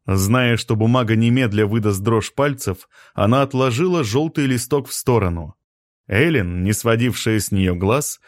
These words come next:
сдвинула густые, неопрятно косматые брови. «Полноте, мэм, не волнуйтесь вы так»,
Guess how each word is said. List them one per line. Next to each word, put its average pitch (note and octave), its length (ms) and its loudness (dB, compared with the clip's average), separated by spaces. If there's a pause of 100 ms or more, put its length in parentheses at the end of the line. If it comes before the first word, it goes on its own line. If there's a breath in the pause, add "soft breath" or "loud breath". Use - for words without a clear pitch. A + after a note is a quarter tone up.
(160 soft breath)
сдвинула C#3+ 600 0
густые, E3 680 -2
неопрятно C3+ 720 0
косматые A2 600 -2
брови. F#2 480 -2 (1000)
«Полноте, F#3+ 560 2
мэм, D3+ 360 0 (360 soft breath)
не G#3 100 2
волнуйтесь F3+ 600 2
вы A#3+ 100 -2
так», D3 320 -2